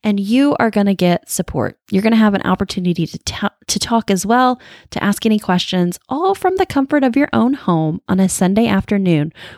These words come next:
with the dress code that is messy hair, don't care. So come in your yoga pants, come in whatever. You're gonna be great, and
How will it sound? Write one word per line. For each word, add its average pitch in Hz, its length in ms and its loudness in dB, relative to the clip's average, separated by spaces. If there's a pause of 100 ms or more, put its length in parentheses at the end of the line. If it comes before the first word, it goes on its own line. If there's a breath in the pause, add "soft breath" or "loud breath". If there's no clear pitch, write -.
with 220 140 0
the 240 80 2
dress 302 320 0
code 165 520 2
that 185 140 0
is 175 220 0
messy 196 400 -2
hair, 185 240 0
don't 165 280 -4
care. 143 360 -10 (160)
So 202 160 0
come 262 220 0
in 277 100 2
your 277 100 4
yoga 233 300 2
pants, 226 440 2
come 226 200 0
in 233 240 0
whatever. 180 680 2 (520 soft breath)
You're 180 240 -2
gonna 180 180 2
be 175 320 -2 (220)
great, 160 560 0
and 165 120 -2